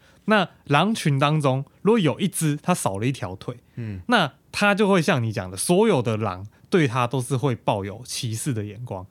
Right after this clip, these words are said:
Speaker 2: 嗯。
Speaker 1: 那个不是说这，这批狼很坏，
Speaker 2: 嗯。
Speaker 1: 而是说他们本能就觉得这只狼跟我们不一样，因为它只有三条腿。
Speaker 2: 嗯。嗯。
Speaker 1: 对，那这就像讲，它是一个来自本能的。
Speaker 2: 等一下哦，等一下哦。我们人跟狼不一样。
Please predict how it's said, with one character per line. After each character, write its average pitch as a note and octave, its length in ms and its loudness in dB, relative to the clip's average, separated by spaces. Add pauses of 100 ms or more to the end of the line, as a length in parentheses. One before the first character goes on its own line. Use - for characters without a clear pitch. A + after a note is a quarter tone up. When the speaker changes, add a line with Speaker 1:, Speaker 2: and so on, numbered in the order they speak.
(200)
Speaker 2:
嗯。 A#2 180 -8
Speaker 1:
那 C#4+ 80 6
个 G#3+ 80 4
不 E3 120 -2
是 F#3+ 160 0
说 F3+ 160 2
这， F#3+ 140 -2
这 - 240 0
批 - 200 0
狼 G#2 220 0
很 F2+ 160 -8
坏， - 340 -4 (140)
Speaker 2:
嗯。 A2 240 -8
Speaker 1:
而 D#3+ 100 0
是 G#3+ 120 0
说 A3 320 0
他 A3+ 200 2
们 G3 240 4
本 C3 220 2
能 A#2 180 0
就 E3 80 0
觉 B2+ 220 -2
得 G2 180 -4
这 - 140 0
只 C#3+ 140 -2
狼 G2+ 220 -2
跟 A#2 120 -2
我 G#2+ 60 -2
们 F#2+ 120 -8
不 G2+ 200 -8
一 F#2+ 40 -6
样， F#2+ 140 -8
因 C#3 60 -4
为 B2 60 0
它 D3 60 2
只 B2 120 -2
有 G#2+ 60 -2
三 A2 200 -2
条 F#2 220 -10
腿。 - 260 -14 (140)
Speaker 2:
嗯。 G#2+ 180 -8
嗯。 F2+ 60 -12 (200)
Speaker 1:
对， G2+ 220 -2
那 A3 140 2
这 A3 260 0
就 G#3 240 -2
像 F#3+ 180 2
讲， A#2 140 0
它 D#3 100 2
是 F#3+ 100 -2
一 - 20 -2
个 D#3+ 120 0 (180)
来 D3 140 2
自 E3 140 -2
本 G2+ 340 -4
能 F#2+ 220 -8
的。 C3 60 0
Speaker 2:
等 C#3 80 4
一 C#3 40 4
下 D3+ 140 4
哦， C3 140 4
等 A#2+ 120 0
一 A#2 60 0
下 A#2+ 120 2
哦。 G2 120 -4 (480)
我 A3 160 6
们 A3 180 6
人 F3 320 4
跟 G#3+ 220 4
狼 A#2+ 240 0
不 B2+ 180 -4
一 F#2 80 -6
样。 F2+ 160 -6